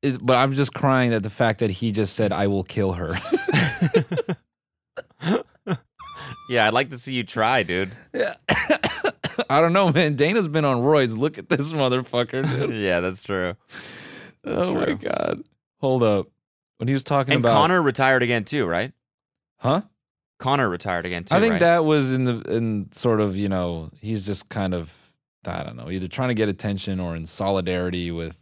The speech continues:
Speaker 1: uh, uh, uh, fighters, uh, uh, about pay and shit like that.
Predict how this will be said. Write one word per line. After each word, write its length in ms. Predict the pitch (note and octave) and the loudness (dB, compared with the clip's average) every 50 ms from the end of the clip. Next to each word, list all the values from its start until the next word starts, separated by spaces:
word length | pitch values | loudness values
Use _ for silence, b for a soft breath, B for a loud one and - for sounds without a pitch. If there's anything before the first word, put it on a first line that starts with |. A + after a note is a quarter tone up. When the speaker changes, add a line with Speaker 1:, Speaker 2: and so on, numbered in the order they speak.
| _ - | _ -12
Speaker 1:
uh, 360 | D#2 D#2 D2+ D2 D2 C#2 C#2 E2+ - _ _ _ _ _ _ _ _ _ _ _ _ _ _ _ _ _ _ - | -12 -10 -10 -10 -10 -12 -14 -16 -20 _ _ _ _ _ _ _ _ _ _ _ _ _ _ _ _ _ _ -12
uh, 580 | - F2 E2+ E2 E2 D#2+ D#2 D#2 D2 D2 - - _ _ _ _ _ _ _ _ _ _ _ _ _ | -10 -8 -6 -6 -6 -8 -10 -10 -12 -14 -16 -18 _ _ _ _ _ _ _ _ _ _ _ _ _
uh, 300 | - C#2+ A#1 G1+ G1+ G1+ - - - _ _ _ _ _ _ _ _ | -10 -8 -8 -8 -8 -10 -14 -18 -20 _ _ _ _ _ _ _ _
fighters, 680 | - - G#2 G2 G2 F#2 F#2 F2 F2 F2 E2+ D#2 D#2+ | -6 -2 -2 0 0 0 0 -2 -2 -4 -6 -8 -10
uh, 340 | D#2+ C#2+ F2+ - - F2 D#2+ - - | -10 -10 -10 -8 -10 -10 -10 -10 -10
uh, 40 | F2 | -8
about 320 | F2 E2+ E2 - - - | -6 -6 -6 -8 -10 -12
pay 400 | - - F2+ F2 F2 E2+ E2+ E2+ | -8 -6 -6 -6 -4 -6 -6 -8
and 100 | E2 E2+ | -8 -10
shit 240 | D#2+ - - F2+ - | -10 -10 -10 -10 -10
like 200 | - E2 D#2+ E2 | -10 -12 -12 -10
that. 340 | E2 E2 E2 D#2+ D2+ C#2+ | -8 -8 -8 -8 -8 -10